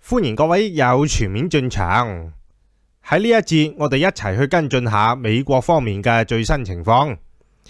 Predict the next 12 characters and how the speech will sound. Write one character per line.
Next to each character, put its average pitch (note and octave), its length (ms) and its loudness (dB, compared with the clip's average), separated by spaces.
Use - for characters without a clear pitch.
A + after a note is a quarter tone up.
有 D3+ 160 2
兩 E3 200 2
單 F#3+ 160 2
消 F#3 200 0
息 F3+ 340 0
要 B2 160 -2
同 G2 180 -4
大 G2 140 0
家 C3+ 100 2
分 C3 220 0
享 G#2+ 180 -4
㗎。 G#2 140 2